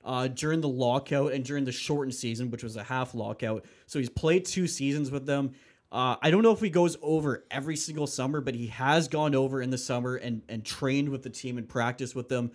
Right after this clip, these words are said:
before getting into, uh, the N H L regular season. So that being said,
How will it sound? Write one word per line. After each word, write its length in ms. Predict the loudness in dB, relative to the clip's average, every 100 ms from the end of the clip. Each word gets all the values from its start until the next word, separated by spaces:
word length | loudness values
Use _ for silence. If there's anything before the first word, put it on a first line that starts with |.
| -10 -20 _
before 520 | -2 -2 0 4 4 2
getting 400 | 2 2 2 2
into, 580 | 0 0 0 0 4
uh, 280 | 4 4 2
the 140 | 0 0
N 80 |
H 180 | 0 2
L 160 | 4 4
regular 320 | 2 0 -4
season. 400 | 0 0 0 0
So 440 | 0 4 4 4 0 -18 _ _
that 240 | 4 4 4
being 180 | 0 0
said, 480 | 0 2 2 -2